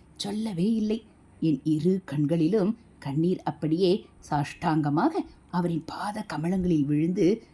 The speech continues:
நமஸ்காரம் செய்து, "பெரியவா கருணையால் எல்லாம் நல்லபடியாக முடிந்தது"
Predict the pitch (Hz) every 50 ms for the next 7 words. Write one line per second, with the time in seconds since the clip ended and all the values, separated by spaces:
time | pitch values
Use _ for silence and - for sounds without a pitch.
0 | - - - 175 196 - - - - 214 208 180 147 143 143 - - 311 359 -
1 | 427 277 - - - - - - - 170 143 143 131 151 160 160 127 - - 165
2 | 151 143 151 151 180 185 170 208 226 - - - - - 175 175 175 196 214 208
3 | 180 165 180 180 190 214 233 180 180 165 156 117 135 170 233 226 214 208 214 214
4 | 214 226 190 226 -